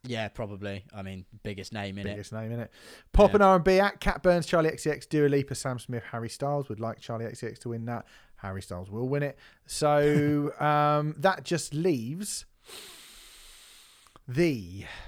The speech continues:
Speaker 2: Artist of the Year. So this is not Best Male, British Male Artist, not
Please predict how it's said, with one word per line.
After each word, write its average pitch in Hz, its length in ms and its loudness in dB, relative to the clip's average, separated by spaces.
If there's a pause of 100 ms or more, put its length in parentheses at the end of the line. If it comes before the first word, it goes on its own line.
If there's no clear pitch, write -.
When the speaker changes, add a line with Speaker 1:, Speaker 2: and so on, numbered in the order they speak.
(220)
Speaker 2:
Artist - 800 -4 (260)
of 135 220 -4
the 151 120 -2
Year. 147 540 -2
So - 160 -12
this 107 140 -10
is 147 140 -8
not 190 240 -6
Best 185 260 -2
Male, 170 460 2 (100)
British 120 260 -8
Male 139 240 0
Artist, - 520 -6
not 117 140 -10